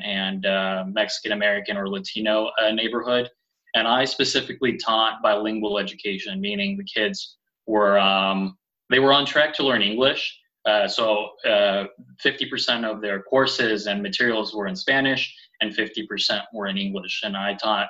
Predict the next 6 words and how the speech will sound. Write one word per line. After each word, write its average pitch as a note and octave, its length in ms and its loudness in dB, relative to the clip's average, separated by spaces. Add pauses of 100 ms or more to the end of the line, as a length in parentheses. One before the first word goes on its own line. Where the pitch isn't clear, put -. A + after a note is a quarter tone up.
uh, G2+ 160 4
social C3+ 340 0
studies A#2 320 -2
and F#2+ 140 -10
science. - 720 -8 (520)
Um, A2 520 4